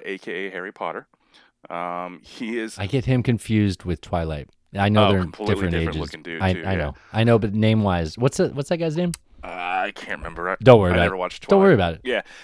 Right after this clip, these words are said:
Speaker 1: Anyways, so in the movie, he is a, uh, a mobile video game programmer. He hates his, his job. Uh, he likes to hang out on the internet after work and kinda, like, troll people or get into arguments with people on the internet. So,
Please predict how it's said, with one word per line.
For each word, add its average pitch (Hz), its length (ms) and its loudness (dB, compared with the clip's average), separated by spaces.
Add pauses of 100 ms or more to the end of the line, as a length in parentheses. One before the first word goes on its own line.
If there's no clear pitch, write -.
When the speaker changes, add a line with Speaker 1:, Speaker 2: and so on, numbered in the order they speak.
Speaker 1:
Anyways, 151 320 -4 (220)
so 170 240 0
in 190 160 -4
the 226 60 -4
movie, 185 300 -2
he 175 220 -8
is 143 140 -4
a, 113 180 0
uh, 98 220 -2
a 101 100 -6
mobile 120 340 -6
video 117 260 -6
game 113 220 -12
programmer. 110 560 -8
He 101 160 -12
hates 101 200 -14
his, 92 160 -18 (160)
his 95 120 -20
job. 90 400 -6 (380)
Uh, 82 300 -6
he 107 160 -14
likes 101 300 -6
to 104 200 -12
hang 104 200 -10
out 101 100 -10
on 90 100 -12
the 85 80 -18
internet 101 320 -10
after 90 360 -10
work 107 360 -10
and 90 140 -18
kinda, 90 260 -12
like, 82 200 -14
troll 92 260 -12
people 92 300 -20
or 85 140 -14
get 82 140 -16
into 85 260 -16
arguments 78 440 -14
with - 120 -20
people 73 340 -20 (480)
on 80 160 -10
the 69 60 -20
internet. 71 360 -20
So, 85 260 -10